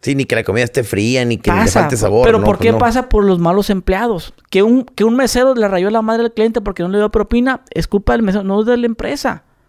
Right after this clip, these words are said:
Speaker 2: Adrián Marcelo me platicó que en un restaurante buffet muy conocido aquí en Monterrey, en Mexicali también hay sucursal,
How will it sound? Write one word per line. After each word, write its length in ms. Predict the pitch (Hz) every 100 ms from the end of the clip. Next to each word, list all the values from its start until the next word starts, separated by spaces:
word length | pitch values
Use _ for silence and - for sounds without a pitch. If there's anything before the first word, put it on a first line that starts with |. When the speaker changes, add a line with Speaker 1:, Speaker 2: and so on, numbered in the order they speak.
| _ _ _ _ _ _ _ _ _
Speaker 2:
Adrián 280 | - 160 170
Marcelo 380 | 165 147 190 220
me 120 | 214
platicó 340 | 185 170 165 180
que 100 | 196
en 60 |
un 100 | 202
restaurante 520 | 202 - 170 170 202
buffet 380 | 180 156 185 180
muy 140 | 160 170
conocido 420 | 180 156 165 180
aquí 200 | 175 170
en 120 | 175
Monterrey, 380 | 175 160 147 180
en 40 |
Mexicali 360 | 160 139 147 156
también 240 | 147 156
hay 60 | 160
sucursal, 540 | - - 147 185 175